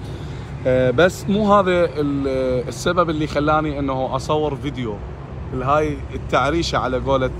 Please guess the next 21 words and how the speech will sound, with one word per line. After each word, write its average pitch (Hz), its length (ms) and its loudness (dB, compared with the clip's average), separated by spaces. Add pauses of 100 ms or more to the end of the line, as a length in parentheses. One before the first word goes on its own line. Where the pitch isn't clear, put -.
(140)
آه، 117 240 0
دول 131 320 0
بلاد 127 300 2
الشام، 117 340 -2
يسمونها 143 340 0
التعريشة. 131 560 -2 (480)
قد 123 100 -2
ما 139 140 2
يكون 151 280 0
هيك 151 240 -2
متسلق 143 680 -2 (880)
ويكون 160 340 0
بهذا 156 280 2
الشكل، 120 440 -6 (1160)
إنه 147 300 -2
هذا 185 280 2
المتسلق 147 760 -4
أو 120 160 -2
هذا 151 140 2
الياسمين 143 560 -4
الأحمر 170 480 -2